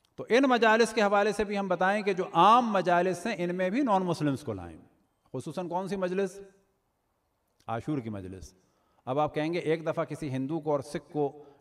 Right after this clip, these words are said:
या नॉन मुस्लिम को लाए तो तबलीग हो जाएगी?" हाँ, तबलीग हो जाएगी। वो शिया हो जाएगा ना, वो शिया ना हो, फिर भी तबलीग होगी।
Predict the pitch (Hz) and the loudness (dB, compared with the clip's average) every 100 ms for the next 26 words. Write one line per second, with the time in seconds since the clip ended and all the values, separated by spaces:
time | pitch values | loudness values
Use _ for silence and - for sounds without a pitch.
0 | 117 127 135 160 156 147 151 143 139 151 | -8 -4 -2 -2 -4 -4 -4 -2 0 0
1 | 156 135 147 220 202 175 160 151 131 143 | 0 -2 0 0 2 2 0 0 -2 0
2 | 113 107 95 90 80 82 95 101 _ _ | -2 -4 -8 -10 -14 -18 -20 -20 _ _
3 | _ _ _ _ _ _ _ 127 - 175 | _ _ _ _ _ _ _ -6 0 6
4 | 220 196 170 170 170 160 160 151 - 143 | 6 6 4 4 2 0 2 0 -2 -2
5 | 151 160 165 156 151 113 104 95 92 82 | 0 0 0 0 0 -4 -6 -10 -14 -18
6 | 92 | -20